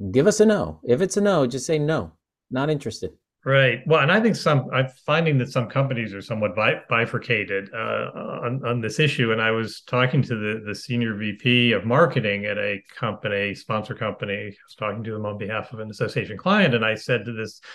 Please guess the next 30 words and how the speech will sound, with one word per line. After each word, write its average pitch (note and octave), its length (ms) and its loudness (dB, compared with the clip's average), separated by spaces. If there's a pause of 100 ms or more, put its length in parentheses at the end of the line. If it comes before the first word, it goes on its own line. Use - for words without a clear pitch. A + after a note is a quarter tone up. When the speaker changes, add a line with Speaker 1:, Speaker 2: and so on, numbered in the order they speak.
(240)
Speaker 2:
marketing C3+ 440 4
V A2 160 0
P A2+ 180 0
for A#2 140 -4
the G#2 100 -4
company, F3+ 380 2
"Well, A#2 200 -2
how C3+ 260 0
would C3 240 -2
you C3 120 -4
define A2+ 380 -2
your A2 120 -4
company's A2 480 -4 (260)
business B2 340 0
goals G#2+ 320 0
and A2 100 -2
marketing C3+ 400 2
objectives G2+ 420 -2
for B2 120 -10
the A2+ 80 -6
coming G#2 260 -2
year?" F3+ 340 2 (320)
And A2+ 140 -2
she - 160 -6
said, - 400 0
"Whose C#3+ 220 2
opinion B2+ 400 2
do G#2 60 -6
you A#2+ 100 0
want?" E3+ 440 0